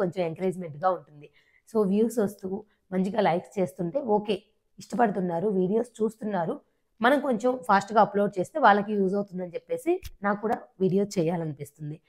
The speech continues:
లేదు అంటే, "ఆ, అంత ఇంట్రెస్ట్ ఏం లేదు కదా స్టూడెంట్స్‌కి" అని చెప్పేసి నాకు చాలా, ఆమ్, డిస్కరేజ్‌మెంట్‌గా ఉంటుందన్నమాట.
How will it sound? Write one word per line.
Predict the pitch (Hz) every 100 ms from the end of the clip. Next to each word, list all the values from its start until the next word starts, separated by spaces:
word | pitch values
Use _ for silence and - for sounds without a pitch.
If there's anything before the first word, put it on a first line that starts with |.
| _ _ _ -
లేదు | 254 262 262 262
అంటే, | 214 233 185
"ఆ, | 185 185
అంత | 185 196
ఇంట్రెస్ట్ | 180 233 - 269
ఏం | 233
లేదు | 214 208
కదా | 202 196
స్టూడెంట్స్‌కి" | 180 185 180 - 175
అని | 160
చెప్పేసి | 165 165 165 311 - _ _ 196
నాకు | 190 - 202
చాలా, | 185 175 185 - _ _ - 165
ఆమ్, | 156 147 143 143 _ _ _ _ _ _ _ _ 180
డిస్కరేజ్‌మెంట్‌గా | 214 - 254 202 196 170 190 180
ఉంటుందన్నమాట. | 143 131 127 127